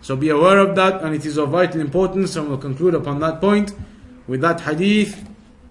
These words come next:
And inshaAllah ta'ala, we'll carry on from next week with the Hadith of An-Nu'man ibn Bashir, the Hadith where the Prophet sallallahu alaihi wasallam said, "The halal is clear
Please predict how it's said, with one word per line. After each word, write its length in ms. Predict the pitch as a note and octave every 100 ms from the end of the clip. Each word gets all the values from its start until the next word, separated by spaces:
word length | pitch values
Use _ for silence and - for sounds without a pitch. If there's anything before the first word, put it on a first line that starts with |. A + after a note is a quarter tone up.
| - - - - - - - - - -
And 140 | C3 C#3
inshaAllah 560 | C3+ D#3+ D3+ D3+ C#3+
ta'ala, 500 | C#3 C3+ D#3+ D#3 D3+
we'll 140 | C#3 B2
carry 340 | D#3 D3 C#3+
on 400 | D#3 D#3+ E3 E3 - - -
from 220 | - B2+ C#3
next 320 | F3+ - C#3+
week 220 | D#3+ D#3+ - - - - - - - - - - _ -
with 140 | B2+ C3+
the 100 | C3
Hadith 580 | D3 D3 E3 E3 D#3
of 460 | C3+ D3 D3+ D3 C#3+
An-Nu'man 680 | D3 D3 C3+ C3+ E3 F3+ F3
ibn 260 | D3+ D3+
Bashir, 640 | D3 C3+ F3+ A3 A#3+ A#3 - - - _ _ _ _ _
the 120 | C#3+
Hadith 480 | B2+ D#3 D#3+ F3+ D3+
where 100 | D#3
the 100 | D3+
Prophet 340 | C#3+ E3+ E3 D#3
sallallahu 200 | D#3+ C#3
alaihi 240 | D#3+ D#3
wasallam 40 |
said, 400 | D3+ D#3+ D#3+ C3+
"The 60 | C#3+
halal 640 | B2 D3 D3 E3+ F3 F3
is 120 | E3 -
clear 680 | F3 A3+ B3+ D#3+ - -